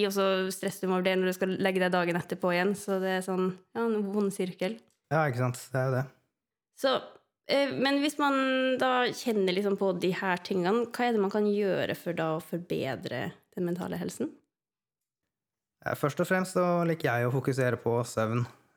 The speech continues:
Speaker 2: Eh, for søvn er alfa og omega, og det er det aller viktigste. Eh, jeg pleier å fokusere på å legge meg og stå opp til samme tid hver dag, sel-, selv i helgene.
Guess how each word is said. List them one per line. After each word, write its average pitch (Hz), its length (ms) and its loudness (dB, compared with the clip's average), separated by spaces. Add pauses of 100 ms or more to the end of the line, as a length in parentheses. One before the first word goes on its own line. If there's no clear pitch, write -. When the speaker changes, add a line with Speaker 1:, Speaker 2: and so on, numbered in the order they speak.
(120)
Speaker 2:
Eh, 120 220 0
for - 180 -6
søvn 139 280 0
er 127 320 2
alfa 123 280 -2
og 131 60 0
omega, 123 320 0
og 147 60 0
det 135 80 2
er 131 200 2
det 135 100 -4
aller 123 360 0
viktigste. - 380 -6 (760)
Eh, 123 560 0 (760)
jeg 147 500 2 (200)
pleier 135 220 4
å 120 60 0
fokusere 123 380 2
på 127 80 0
å 123 40 2
legge 110 260 0
meg 113 260 2
og 110 320 0
stå 117 220 0
opp - 80 -10
til 107 100 0
samme 107 240 0
tid 113 380 -2 (580)
hver 120 140 2
dag, - 240 0 (100)
sel-, - 400 -4
selv 131 260 0
i 156 40 2
helgene. 123 320 0